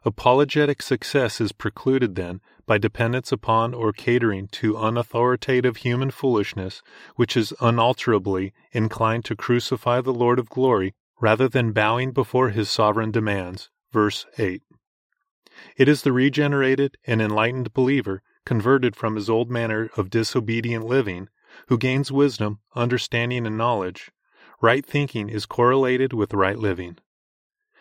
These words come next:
Hence, the unbeliever's form of life is an unsuitable framework for the apologist to operate within.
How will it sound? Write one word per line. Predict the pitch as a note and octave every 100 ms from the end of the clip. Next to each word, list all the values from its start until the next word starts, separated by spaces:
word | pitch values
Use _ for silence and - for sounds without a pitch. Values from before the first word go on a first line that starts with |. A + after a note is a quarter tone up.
| _
Hence, | - B2 G#2+ - _ _ -
the | A2
unbeliever's | A#2+ C3+ C#3 C3+ C3+ -
form | - B2 C3
of | C#3 -
life | A#2 G#2+ G#2+
is | G#2+ G2+
an | G#2+
unsuitable | A2 A#2 - B2+ B2 B2+ C3
framework | - A#2+ A#2 G2 G2
for | -
the | G#2
apologist | G#2 - A2+ A2+ G#2 G2+ -
to | - G#2
operate | G#2 - F#2 G2
within. | F#2 - F#2